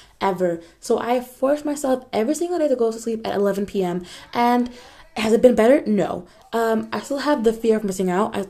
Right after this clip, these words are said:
I will have that w-, with, no matter what is going on, 'cause my server is fucking crazy.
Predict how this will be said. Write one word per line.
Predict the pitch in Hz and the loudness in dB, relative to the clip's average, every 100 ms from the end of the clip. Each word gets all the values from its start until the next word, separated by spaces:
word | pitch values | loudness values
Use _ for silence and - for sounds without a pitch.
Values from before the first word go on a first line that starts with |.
| - | -2
I | 185 | 0
will | 196 | 0
have | 220 233 | -2 -2
that | 233 - - - | -2 -2 -6 -14
w-, | 196 196 - - _ - | -8 -2 -2 -4 _ -14
with, | 208 185 190 196 | -6 0 2 2
no | 196 | -2
matter | - 190 196 196 | -6 -4 0 2
what | 180 202 - - - 147 185 180 185 - - | 4 2 0 -6 -18 -14 -10 -8 -10 -14 -8
is | 190 | -2
going | 185 | -2
on, | 180 180 | -2 -4
'cause | - 190 | -6 -6
my | 202 | -4
server | 208 196 | -2 -2
is | 190 185 | -2 -2
fucking | 185 180 | -4 -4
crazy. | 175 185 180 175 | 0 0 0 -6